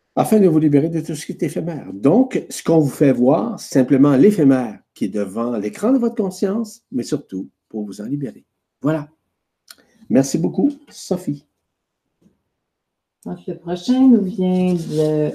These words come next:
Speaker 2: Ankou Fa. Il dit, « J'ai vu un homme que je n'ai pas pu identifier, qui était consumé de flammes de feu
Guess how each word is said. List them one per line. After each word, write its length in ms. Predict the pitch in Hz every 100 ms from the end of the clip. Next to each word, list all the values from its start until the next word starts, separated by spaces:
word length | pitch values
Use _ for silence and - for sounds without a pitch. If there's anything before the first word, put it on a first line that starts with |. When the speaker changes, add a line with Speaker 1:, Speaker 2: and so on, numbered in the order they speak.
| -
Speaker 2:
Ankou 580 | - 269 277 - 285 302 302 -
Fa. 480 | - - - - - 196 - _ _ -
Il 200 | 196 202
dit, « 420 | 202 240 294 294 -
J'ai 300 | 190 190 247
vu 140 | 285 392
un 260 | 190 185
homme 460 | 170 165 196 196 190 _ _ _ _
que 140 | - 202
je 120 | 214
n'ai 240 | 214 220
pas 120 | 220 269
pu 240 | 277 262
identifier, 800 | 175 180 180 - - - 160 185 _ _ _
qui 160 | - 208
était 260 | 202 208 208
consumé 800 | 285 302 - - 190 175 190 - - - _ _
de 220 | - 156
flammes 840 | 160 - 175 185 208 214 214 214 208
de 220 | 156 160
feu 460 | 160 - 196 214 -